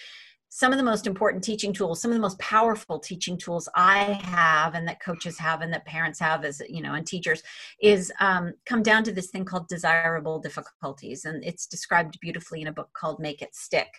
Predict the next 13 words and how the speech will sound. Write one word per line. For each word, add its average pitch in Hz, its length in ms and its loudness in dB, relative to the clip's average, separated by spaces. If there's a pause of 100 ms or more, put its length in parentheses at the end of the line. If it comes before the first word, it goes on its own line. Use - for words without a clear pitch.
(320)
out 175 120 4
of 165 80 -6
Harvard 170 280 -2
University 165 500 -6
Press. 156 360 2 (380)
And 220 100 6
desirable, 247 520 6 (180)
desirable 214 720 4
difficulties 208 720 2
sort 214 160 2
of 190 120 0
require 247 640 4
kids 170 500 -2